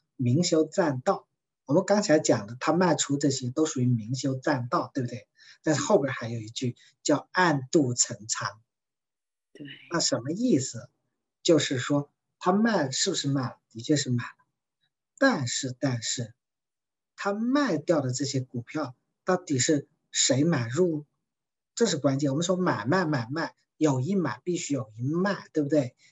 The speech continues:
Speaker 1: 那你有一卖，必须有一买呀。<clears throat> 刚才巴菲特是卖掉了，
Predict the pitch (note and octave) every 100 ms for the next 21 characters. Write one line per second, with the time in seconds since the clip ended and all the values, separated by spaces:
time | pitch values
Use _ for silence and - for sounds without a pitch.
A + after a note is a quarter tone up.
0 | - A#3 F#3 C#3 A2+ A#2+ D#3 G3 D#3 -
1 | _ _ A#3 F#3+ - E3 E3+ A#2+ C3+ E3+
2 | C#3+ C3+ B2+ - - - _ _ _ _
3 | _ - - C3+ _ - F#3 D#3+ D3 F3
4 | G3+ G#3+ G#3+ G3+ D3 D3 C#3 C3 B2